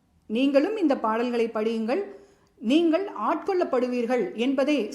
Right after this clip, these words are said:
சூசகமாக நமக்கு மாணிக்கவாசகர் சொல்கிறார். திருவெம்பாவை பாடலின் நிறைவு பாடல் "போற்றி போற்றி" என்று போற்றும் விதமாக அமைந்திருக்கும். "போற்றி அருளுக நின் பாதமலர்,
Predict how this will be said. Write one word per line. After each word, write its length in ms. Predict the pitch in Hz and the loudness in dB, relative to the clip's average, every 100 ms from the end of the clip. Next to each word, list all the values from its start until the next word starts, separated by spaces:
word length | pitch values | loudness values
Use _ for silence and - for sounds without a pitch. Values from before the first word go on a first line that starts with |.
| - | -2
சூசகமாக 640 | 403 427 339 254 240 294 | 0 0 -2 0 0 0
நமக்கு 460 | 247 233 262 233 214 | -2 -4 0 0 0
மாணிக்கவாசகர் 680 | 220 254 269 247 220 208 214 | -2 -2 -2 -2 -4 -4 -8
சொல்கிறார். 720 | 233 208 185 175 165 160 - _ _ _ _ _ _ _ _ _ _ _ _ _ _ - | -6 -6 -6 -6 -8 -12 -20 _ _ _ _ _ _ _ _ _ _ _ _ _ _ -2
திருவெம்பாவை 580 | 285 302 294 262 254 254 | 2 4 4 4 4 2
பாடலின் 560 | 247 247 285 320 240 | 0 2 4 2 2
நிறைவு 360 | 233 277 349 330 | 0 0 0 -2
பாடல் 640 | 247 233 262 220 - - - _ | 0 0 2 0 -4 -14 -20 _
"போற்றி 460 | 285 330 - 339 330 | 0 0 0 -4 -2
போற்றி" 500 | 294 294 269 302 269 | -2 -4 -2 -2 0
என்று 560 | 247 294 277 254 254 | 0 2 4 2 0
போற்றும் 400 | - 320 359 370 | -2 -2 -2 0
விதமாக 680 | 294 240 240 233 233 254 170 - | 2 2 0 -2 0 0 -2 -4
அமைந்திருக்கும். 680 | 214 226 208 190 175 175 - - _ _ _ _ _ _ _ _ _ _ _ _ _ _ _ _ | -4 -4 -4 -6 -6 -10 -12 -20 _ _ _ _ _ _ _ _ _ _ _ _ _ _ _ _
"போற்றி 440 | - 330 440 370 339 | 2 4 4 2 0
அருளுக 580 | 254 277 285 302 330 | 2 0 0 0 -2
நின் 340 | 320 254 240 247 | -2 -2 -2 0
பாதமலர், 720 | 240 254 262 262 285 202 196 | 0 2 0 0 0 -2 -4